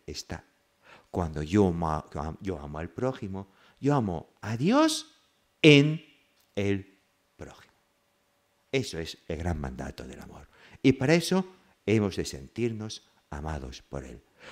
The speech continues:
porque nadie puede dar lo que no tiene. La tercera raíz de los mayores, ¿qué raíz va a ser? La esperanza.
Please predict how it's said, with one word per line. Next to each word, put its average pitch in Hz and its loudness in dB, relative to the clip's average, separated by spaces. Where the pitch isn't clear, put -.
porque 80 0
nadie 80 -4
puede 95 -6
dar 139 -6
lo 65 -12
que 62 -20
no 60 -20
tiene. 117 -12
La 87 -6
tercera 92 0
raíz 101 -4
de 85 -6
los 82 -6
mayores, 92 -6
¿qué 120 -4
raíz 73 -6
va 65 -8
a 64 -14
ser? - -12
La - -18
esperanza. - -20